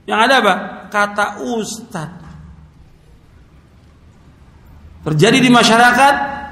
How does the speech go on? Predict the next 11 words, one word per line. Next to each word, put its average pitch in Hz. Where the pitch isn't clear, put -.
ketika 233
beragama, 233
"Loh, 185
kamu 254
kerjakan 247
ini 277
dari 277
mana?" 269
"Ustadz." -
"Loh, 254
kok 480